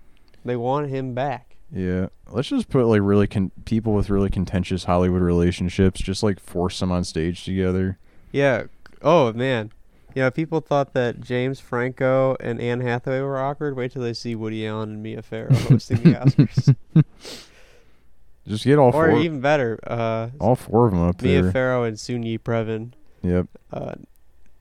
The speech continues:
Speaker 1: hosting the Oscars.
Speaker 2: Now get James Franco, Anne Hathaway, Woody Allen, Mia Farrow, all up on stage, same time.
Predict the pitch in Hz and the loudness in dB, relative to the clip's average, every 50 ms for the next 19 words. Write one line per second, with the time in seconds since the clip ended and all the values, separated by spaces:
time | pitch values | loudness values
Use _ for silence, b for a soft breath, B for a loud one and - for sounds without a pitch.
0 | - - - - - - - _ - - - - 131 123 113 - - 123 113 113 | -20 -20 -20 -20 -20 -20 -20 _ -20 -20 -10 -6 -6 -6 -6 -6 -6 -6 -6 -4
1 | 113 113 113 113 117 117 - - - - 131 131 - - - - - - - 98 | -6 -6 -6 -8 -10 -12 -14 -16 -14 -14 -14 -14 -16 -20 -20 -20 -18 -6 -2 0
2 | 98 98 101 98 95 98 113 127 131 - - - 104 104 107 104 - 113 107 107 | 2 2 2 0 0 0 0 0 0 -2 -2 0 0 0 2 2 2 2 2 4
3 | 104 101 101 92 87 85 - - 98 98 101 98 92 87 87 80 85 87 95 95 | 2 2 2 2 0 0 0 0 2 4 4 4 4 2 2 0 0 0 0 0
4 | 95 92 90 92 98 95 - 80 80 80 80 80 87 90 90 - - 90 95 98 | 0 2 2 0 0 0 -2 -2 0 0 0 2 0 0 0 -2 0 2 2 2
5 | 101 - 110 95 98 - - 82 85 87 85 - - - 87 92 101 98 - 90 | 2 2 0 0 -2 -2 -2 -2 -2 -2 -2 -4 -4 -4 -2 -2 -2 0 0 -2
6 | 85 82 80 80 82 92 | 0 0 -2 -2 -4 -6